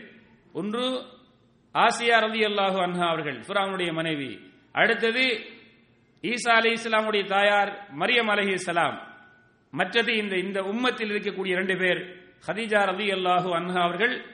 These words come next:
ஃபாத்திமா ரலியல்லாஹு அன்ஹா அவர்கள்" என்று ரசூலுல்லாஹி ஸல்லல்லாஹு அலைஹி வஸல்லம் சொன்னார்கள்.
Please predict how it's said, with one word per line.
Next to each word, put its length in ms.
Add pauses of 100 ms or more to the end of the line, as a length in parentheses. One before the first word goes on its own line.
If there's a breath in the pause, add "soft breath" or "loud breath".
(180)
ஃபாத்திமா 380
ரலியல்லாஹு 580
அன்ஹா 240
அவர்கள்" 260
என்று 260 (340)
ரசூலுல்லாஹி 600
ஸல்லல்லாஹு 480
அலைஹி 200
வஸல்லம் 200
சொன்னார்கள். 380